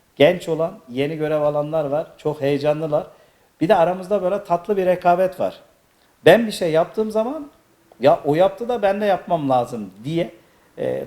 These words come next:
tatlı bir rekabet var. Bu da çok hoş bir şey gerçekten de. E, ki, e, aramızda da böyle tatlı bir rekabet var.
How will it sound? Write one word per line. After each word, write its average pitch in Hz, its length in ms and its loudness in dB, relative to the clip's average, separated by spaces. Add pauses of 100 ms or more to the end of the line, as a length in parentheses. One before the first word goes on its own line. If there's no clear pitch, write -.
tatlı 151 360 -2
bir 160 100 0
rekabet 165 540 -2
var. 208 140 -2 (140)
Bu 156 140 -8
da 180 200 -2
çok 233 300 -4 (340)
hoş 208 280 2
bir 135 60 -14
şey 196 260 -8
gerçekten 139 680 -2
de. 208 140 -10 (440)
E, - 380 -4
ki, - 360 -6
e, 147 260 -8
aramızda 160 500 -2
da 185 100 -2
böyle 165 220 -2
tatlı 156 320 -8
bir 151 100 -4
rekabet 147 560 -2
var. 190 120 -6